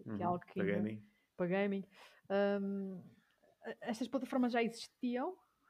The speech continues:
Speaker 1: o que aconteceu com a pandemia é que toda a gente foi para lá, não é?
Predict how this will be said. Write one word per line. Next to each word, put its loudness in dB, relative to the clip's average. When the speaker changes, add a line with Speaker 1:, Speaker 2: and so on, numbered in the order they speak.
Speaker 1:
o 4
que -2
aconteceu 2
com 0
a 2
pandemia 4
é 2
que -6
toda 8
a 6
gente 0
foi 0
para 0
lá, -2
não -4
é? 0